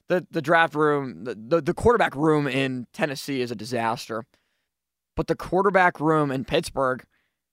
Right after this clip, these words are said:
has Kenny Pickett, who continues to get better and continues to start to show more and more that you like. He looks confident.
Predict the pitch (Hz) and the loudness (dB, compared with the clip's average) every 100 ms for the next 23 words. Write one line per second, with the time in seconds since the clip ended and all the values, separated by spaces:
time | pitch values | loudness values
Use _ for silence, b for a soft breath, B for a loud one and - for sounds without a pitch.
0 | _ _ 131 - 127 127 - 143 185 - | _ _ -6 -2 -2 0 -2 0 -2 -4
1 | _ _ - 139 143 131 - 160 175 175 | _ _ -10 -6 -6 -6 0 2 2 2
2 | 175 175 - - _ _ _ _ _ _ | 2 0 -4 -14 _ _ _ _ _ _
3 | _ _ 151 135 - 101 127 226 - _ | _ _ -2 -2 -2 -2 0 0 -4 _
4 | _ _ _ _ _ _ _ _ - 135 | _ _ _ _ _ _ _ _ -8 -6
5 | 143 135 160 175 175 170 156 - 143 - | -6 -4 -2 0 2 2 0 -2 -6 -2
6 | 151 - 147 - 143 160 131 135 208 185 | -2 -2 -8 -2 0 0 -2 -2 0 0
7 | 151 262 220 - 165 208 370 - _ _ | 0 0 -2 0 -2 -2 -10 -14 _ _
8 | _ _ _ - 226 - - - - 185 | _ _ _ -8 -6 -6 -10 -12 -8 -6
9 | 277 185 143 | -6 -8 -10